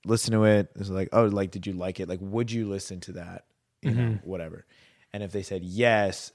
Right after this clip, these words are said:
Speaker 1: then I would give them, like, a card with the, the Q R, like, the Q R code or
Speaker 2: Yeah.
Speaker 1: whatever it is. And then you could scan it.
Speaker 2: Again, super modern.
Speaker 1: Yeah. But I don't think that people would dig the whole, like, random people, like,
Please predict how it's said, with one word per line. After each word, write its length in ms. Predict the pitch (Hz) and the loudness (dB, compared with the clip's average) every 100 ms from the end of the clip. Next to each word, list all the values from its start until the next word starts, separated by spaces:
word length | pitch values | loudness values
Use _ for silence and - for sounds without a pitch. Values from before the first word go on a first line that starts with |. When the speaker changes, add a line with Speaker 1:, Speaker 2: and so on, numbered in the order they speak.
| - | -14
Speaker 1:
then 220 | 101 101 | -10 -8
I 120 | 95 | -8
would 380 | 92 95 90 82 - _ 104 | -6 -4 -6 -8 -16 _ -14
give 220 | 110 107 95 | -4 -4 -2
them, 380 | 101 95 92 - | -2 -2 -8 -10
like, 200 | 90 87 | -12 -10
a 40 | |
card 360 | 85 - 95 92 | -12 -4 -2 0
with 160 | 92 - | -2 -6
the, 260 | 87 80 - | -6 -8 -10
the 100 | 90 | -12
Q 300 | - - 104 | -10 -6 -4
R, 60 | - | -4
like, 160 | 98 92 | -6 -8
the 80 | |
Q 240 | 90 - 104 | -10 -6 -4
R 100 | 98 | -4
code 260 | - 107 107 | -2 -2 4
or 40 | |
Speaker 2:
Yeah. 100 | 135 | 6
Speaker 1:
whatever 200 | 110 113 | 6 4
it 60 | 117 | 2
is. 200 | 123 - _ - - - _ | 0 -6 _ -20 -20 -20 _
And 80 | 101 | -6
then 80 | 92 | -6
you 40 | |
could 140 | 85 - | -6 -6
scan 280 | - 101 147 | -4 -4 -2
it. 60 | |
Speaker 2:
Again, 300 | 135 123 101 - _ _ _ | 0 0 0 -8 _ _ _
super 320 | - - 117 | -6 -2 0
modern. 320 | 110 101 98 101 _ _ _ | 0 -2 -8 -14 _ _ _
Speaker 1:
Yeah. 240 | 110 90 78 - _ _ _ _ _ _ | -2 -2 -4 -16 _ _ _ _ _ _
But 320 | 143 139 123 - | 8 8 4 -2
I 100 | 117 | 0
don't 180 | 123 120 | 0 0
think 260 | 143 127 | -2 0
that 380 | - 113 101 - | 4 6 4 0
people 300 | - 117 117 104 | -4 0 2 4
would 140 | 95 - _ | 2 0 _
dig 300 | 104 95 95 | 2 4 4
the 100 | 92 | 2
whole, 220 | 87 98 90 | 4 4 4
like, 360 | 82 80 - _ _ _ _ | 2 -4 -10 _ _ _ _
random 440 | 98 98 92 92 90 | -2 2 2 2 0
people, 300 | 104 - 95 | -2 0 0
like, 240 | 87 - | 0 -2